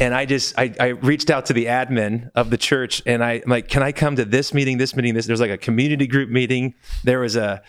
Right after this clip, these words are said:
a, a couple other meetings. And then obviously the prayer, prayer room at that time, I think, was doing four, four one-hour sets a day. And I just sat there. And so here I am, not knowing a soul except for podcasts and just seeing from afar from the other end of the, of the country.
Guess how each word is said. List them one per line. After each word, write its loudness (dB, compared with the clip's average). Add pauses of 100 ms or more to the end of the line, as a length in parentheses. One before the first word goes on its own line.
(280)
a, 2
a 2
couple 2
other 0
meetings. 0
And 2
then -2
obviously 0
the 0
prayer, -2
prayer 2
room 0
at -2
that 2
time, 0
I 2
think, -2
was 0
doing 0
four, -2
four 0
one-hour 0
sets -2
a -8
day. 0 (760)
And 2
I 0
just -2
sat -2
there. -4 (340)
And 2
so 0
here 0
I 0
am, -2 (220)
not 2
knowing 2
a 2
soul 0
except 0
for 4
podcasts 0
and 0
just 0
seeing 0
from -2
afar -2
from 0
the 0
other 0
end -2
of -2
the, 0
of -2
the -4
country. -2